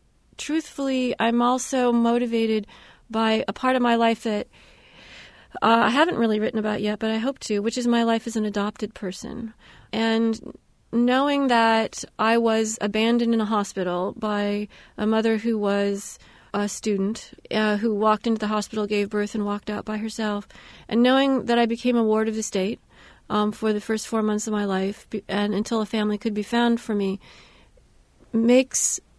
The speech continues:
m-, me aware that it is the job of government to take care of,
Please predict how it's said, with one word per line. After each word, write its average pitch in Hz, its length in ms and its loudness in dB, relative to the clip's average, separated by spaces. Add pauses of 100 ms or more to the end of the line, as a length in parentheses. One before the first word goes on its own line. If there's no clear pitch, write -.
m-, 226 200 -2
me 240 280 4
aware 220 640 2 (400)
that 226 240 4
it 240 120 4
is 240 140 -2
the 233 120 -2
job 240 400 4
of 233 100 0
government 208 560 -2
to 233 100 -14
take 269 260 -2
care - 520 -4
of, 220 180 -4